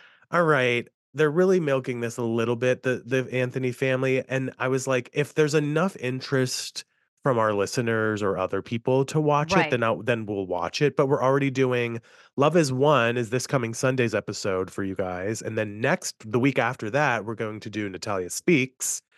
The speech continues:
Speaker 2: Yeah.
Speaker 1: reaction. So
Speaker 2: Which I've already gotten into
Speaker 1: Did you s-,
Speaker 2: several debates. I
Speaker 1: did
Speaker 2: mean,
Speaker 1: you watch it? I haven't
Speaker 2: I
Speaker 1: watched it
Speaker 2: did.
Speaker 1: yet.
Speaker 2: I've
Speaker 1: Okay.
Speaker 2: seen all the parts now.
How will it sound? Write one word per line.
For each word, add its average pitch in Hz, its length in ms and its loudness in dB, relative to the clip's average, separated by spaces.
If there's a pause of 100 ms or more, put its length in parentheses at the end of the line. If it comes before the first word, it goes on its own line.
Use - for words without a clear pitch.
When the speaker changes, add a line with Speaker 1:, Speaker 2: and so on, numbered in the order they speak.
(260)
Speaker 2:
Yeah. 117 60 2
Speaker 1:
reaction. 101 640 -2
So 120 400 0
Speaker 2:
Which - 600 -6 (440)
I've 247 160 4
already 269 260 6
gotten 226 300 4
into 190 180 -4
Speaker 1:
Did 135 160 -2
you 147 80 4
s-, 170 140 6
Speaker 2:
several 185 200 2
debates. 170 520 -2
I 240 100 -4
Speaker 1:
did 226 60 2
Speaker 2:
mean, 202 100 6
Speaker 1:
you 190 80 8
watch 139 300 6
it? 185 340 0
I 127 80 -2
haven't 151 160 0
Speaker 2:
I 120 40 -2
Speaker 1:
watched 214 220 4
it 226 40 4
Speaker 2:
did. 165 80 4
Speaker 1:
yet. 76 200 -10 (160)
Speaker 2:
I've 214 140 0
Speaker 1:
Okay. 214 140 -2
Speaker 2:
seen 220 140 -6
all 190 120 -2
the 175 80 -4
parts 160 320 -4
now. 143 300 -8